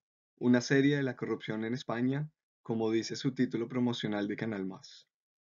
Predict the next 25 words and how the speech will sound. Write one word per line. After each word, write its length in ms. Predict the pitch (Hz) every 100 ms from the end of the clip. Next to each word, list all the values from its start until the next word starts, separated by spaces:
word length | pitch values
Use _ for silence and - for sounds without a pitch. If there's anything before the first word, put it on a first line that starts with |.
| _ _ _ -
Nos 120 | 117
referiremos 680 | 117 117 113 113 123 139 160
al 100 | 135
tema 240 | 117 110
de 60 | 123
las 160 | 135
manos 240 | 117 110 107
del 160 | 127
mercado, 500 | 107 - 127 117 107 - _
neore-, 540 | 123 113 110 113 110 -
neoliberalismo 800 | 123 120 117 113 113 110 117 127
económico 500 | 135 139 127 139 151
y 60 | 135
desigualdad 560 | 117 123 110 104 107
social. 360 | - 98 - - _ _ _ _ _ _
Este 240 | - - 110
análisis 420 | 117 131 143 135
es 140 | 117
presentado 540 | - 120 117 110 104 -
por 160 | 104
Pedro 340 | - 110 113 120
Barrera 420 | 123 127 135 147
y 140 | 117 123
Omar 240 | 110 101
Sierra. 280 | - 87